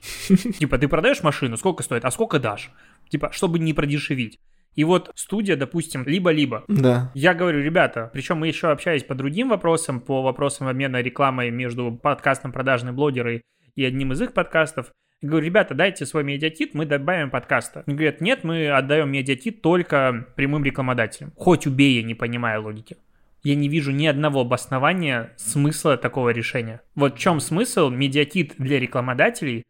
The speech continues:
Speaker 2: прятать от рекламодателей? Все увидят, сколько вы стоит реклама.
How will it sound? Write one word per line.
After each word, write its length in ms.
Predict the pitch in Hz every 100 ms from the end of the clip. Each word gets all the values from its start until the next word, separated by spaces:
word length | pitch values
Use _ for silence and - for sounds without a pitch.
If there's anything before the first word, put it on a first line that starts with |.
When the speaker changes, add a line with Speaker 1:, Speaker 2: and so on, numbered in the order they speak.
| _ _ _
Speaker 2:
прятать 400 | 135 165 170 -
от 180 | 139 131
рекламодателей? 760 | 123 127 123 120 113 123 120 -
Все 260 | - 135
увидят, 300 | 127 139 139 -
сколько 300 | 139 135 135
вы 80 |
стоит 360 | 131 - 139 135
реклама. 560 | 131 147 175 139 113